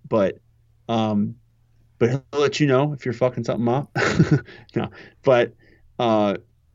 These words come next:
I love him. And plus, he also, I learned something from him.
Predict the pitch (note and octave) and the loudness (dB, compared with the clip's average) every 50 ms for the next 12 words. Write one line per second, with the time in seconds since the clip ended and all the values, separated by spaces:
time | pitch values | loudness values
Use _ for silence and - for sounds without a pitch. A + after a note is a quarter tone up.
0 | _ _ _ _ A#2+ B2+ B2+ B2+ B2 B2 A#2+ A2 G2+ G#2 - - _ C3+ B2+ - | _ _ _ _ -4 -4 0 2 2 2 2 0 -4 -6 -10 -6 _ -6 -2 2
1 | - G#3 A3 G#3+ A3 G3 F3+ F3 F#3+ F#3+ G#3 D#3+ - - - F#2 A2+ B2+ B2 B2+ | 2 2 2 2 2 2 2 2 0 0 -2 -4 -4 -6 -8 -6 -4 -2 0 2
2 | D3 D#3+ F3+ F3 - - B2+ A#2 G2+ A2+ G#2+ G#2 - A2 A2+ G#2+ A2 G2+ F#2 E2 | 2 2 2 2 0 -2 -2 -2 -4 -4 -6 -6 -8 -10 -12 -10 -12 -12 -12 -14
3 | - - | -16 -20